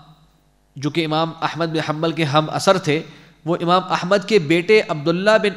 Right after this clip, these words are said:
अहमद को कहते हैं, "अबू का यहफ़ज़ु अल्फ़ अल्फ़ हदीस, तुम्हारे वालिद को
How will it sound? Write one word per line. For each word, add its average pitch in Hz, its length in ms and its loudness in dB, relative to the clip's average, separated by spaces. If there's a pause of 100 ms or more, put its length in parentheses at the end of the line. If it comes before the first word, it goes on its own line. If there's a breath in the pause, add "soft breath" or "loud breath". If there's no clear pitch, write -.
अहमद 175 260 -2
को 190 100 -6
कहते 147 300 0
हैं, 175 340 -2 (460 loud breath)
"अबू 175 380 4
का 214 160 2
यहफ़ज़ु 220 520 4
अल्फ़ 208 380 0
अल्फ़ 233 380 2
हदीस, 196 600 0 (280 loud breath)
तुम्हारे 165 400 4
वालिद 160 560 2
को 185 220 0